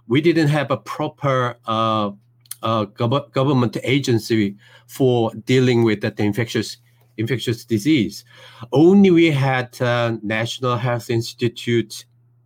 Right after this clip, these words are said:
during the nineteen eighties. And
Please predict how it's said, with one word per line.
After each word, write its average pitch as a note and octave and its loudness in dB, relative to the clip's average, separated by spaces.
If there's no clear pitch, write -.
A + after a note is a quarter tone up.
during A#2+ 2
the A2+ 2
nineteen A2 0
eighties. D#3+ -4
And B2+ 0